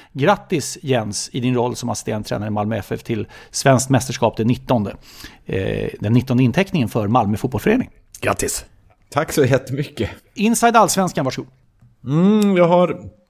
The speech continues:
Speaker 3: eh, satt en rubrik som, eh, som heter Konsten att njuta. Erik Persson myntade uttrycket: "Guld tar man, silver, det får man."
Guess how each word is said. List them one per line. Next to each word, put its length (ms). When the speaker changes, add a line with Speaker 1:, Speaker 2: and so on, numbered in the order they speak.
Speaker 3:
eh, 160
satt 280
en 80
rubrik 440
som, 460
eh, 300
som 300
heter 360
Konsten 720
att 260
njuta. 580
Erik 340
Persson 560
myntade 480
uttrycket: 760
"Guld 420
tar 220
man, 380
silver, 640
det 100
får 320
man." 300